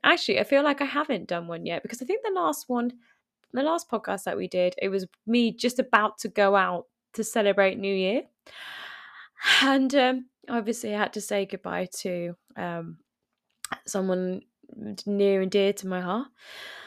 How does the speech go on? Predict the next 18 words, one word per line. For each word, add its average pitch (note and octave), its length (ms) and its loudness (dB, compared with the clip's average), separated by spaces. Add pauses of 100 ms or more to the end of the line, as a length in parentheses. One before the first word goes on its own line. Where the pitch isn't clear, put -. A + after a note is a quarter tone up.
(600)
And, B3+ 340 4
um, C4+ 240 2 (180)
and, B3 300 4
um, B3+ 580 -2 (320)
yeah, A#3+ 140 2
that B3+ 100 0
was G#3+ 120 -6
very, G#3+ 300 4
very G#3 220 4
hard. G#3 460 0
And G3 260 -2
I F#3+ 80 0
was F#3+ 140 -2
very G3 220 4
lucky G3+ 460 -2
to A3 380 -4 (460)
have A#3 180 0
some A3 460 2